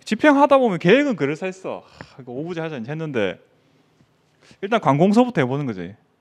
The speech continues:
관공서는 이제 의무화할 수 있으니까. 근데, 아, 말, 그, 해보니까 막 중-, 일-, 그 차주들이 막 반대도 심하고, 어, 왜 오부제 일반-, 일반적으로 하냐. 그래서 뭐 디테일하게 나와야 돼, 또. 그냥 오부제가 아니라,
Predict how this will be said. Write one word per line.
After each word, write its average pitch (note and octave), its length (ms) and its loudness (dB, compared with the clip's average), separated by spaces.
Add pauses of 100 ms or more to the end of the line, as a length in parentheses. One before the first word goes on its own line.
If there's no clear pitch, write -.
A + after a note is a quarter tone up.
관공서는 C#3+ 500 -2
이제 A2 100 0
의무화할 A#2+ 320 2
수 A2 80 -12
있으니까. F#2 520 -8 (680)
근데, G#3+ 200 2
아, E3+ 260 0
말, F3 260 2
그, F3 160 -2
해보니까 G#3+ 420 0
막 C3 300 -6
중-, D3+ 360 -6
일-, D#3 260 -8
그 B2+ 160 -4
차주들이 F#3 400 -2
막 G#2 100 -4
반대도 E3+ 300 -2
심하고, A#2+ 640 -4 (640)
어, A2+ 120 -6
왜 C3+ 200 4
오부제 D#3 360 4
일반-, D#3+ 300 -2
일반적으로 D3+ 400 -6
하냐. A#2 380 -6
그래서 C#3+ 200 -4
뭐 C3 100 -2 (220)
디테일하게 G3+ 440 2
나와야 G#2+ 260 0
돼, G2 160 -6
또. G2 160 -16 (480)
그냥 F#3 240 4
오부제가 D3 360 -2
아니라, A2+ 340 -6